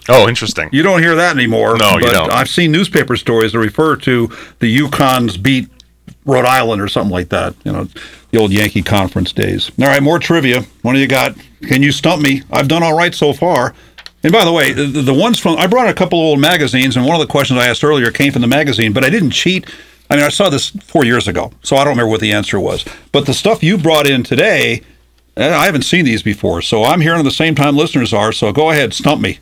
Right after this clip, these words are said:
Speaker 1: This is brand new. Um, all right. At the start of the nineteen fifty-one academic year, President Albert Jorgensen announced a plan to achieve something that still, all these years later, has not been attained. What was his goal?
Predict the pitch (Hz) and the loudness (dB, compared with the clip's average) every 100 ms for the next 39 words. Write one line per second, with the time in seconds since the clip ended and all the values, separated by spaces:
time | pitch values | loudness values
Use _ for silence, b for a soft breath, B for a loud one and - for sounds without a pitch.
0 | - 104 101 107 104 98 85 73 - 98 | -8 -6 0 4 4 4 2 -2 -4 2
1 | 95 92 85 - 113 110 80 - - B | 4 4 2 0 4 6 4 -2 -18 B
2 | B B - 101 107 - 139 - 113 101 | B B -12 -6 -4 2 4 4 2 2
3 | 110 139 156 - 135 139 117 123 120 120 | 0 2 -2 0 -2 -2 0 0 0 -2
4 | 120 147 117 - 69 113 - _ - 98 | 0 0 -2 -2 -4 -4 -10 _ -2 0
5 | 95 90 95 95 85 76 98 110 92 87 | 0 0 2 2 0 2 4 4 0 -2
6 | 90 90 87 87 - - 95 101 98 98 | -2 0 0 0 -6 -4 0 0 0 0
7 | 90 - 160 170 - 123 - 107 107 101 | 2 2 2 2 0 0 0 2 2 0
8 | - 156 101 110 80 87 101 101 117 117 | 2 6 6 4 4 4 4 2 2 4
9 | 120 90 90 87 82 85 90 92 95 92 | 4 6 4 0 -2 2 0 2 0 0
10 | - - 85 73 67 B B B 78 98 | -4 -2 -2 -2 -8 B B B 0 0
11 | 104 110 113 104 92 85 73 69 | 4 2 2 0 4 4 4 0